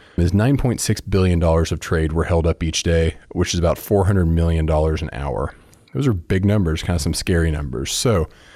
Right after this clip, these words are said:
that is probably what you've, uh, been familiar with. So let's kind of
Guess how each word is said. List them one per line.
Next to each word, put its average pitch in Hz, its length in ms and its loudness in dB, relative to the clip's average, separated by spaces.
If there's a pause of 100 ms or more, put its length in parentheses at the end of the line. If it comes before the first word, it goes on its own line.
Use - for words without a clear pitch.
(200)
that 120 400 -2
is 107 240 0
probably 113 300 2
what 98 180 2
you've, 90 360 -2
uh, 98 160 4
been 95 140 0
familiar 95 420 2
with. 95 200 2
So - 180 -2
let's 104 160 2
kind 123 220 2
of 104 180 -2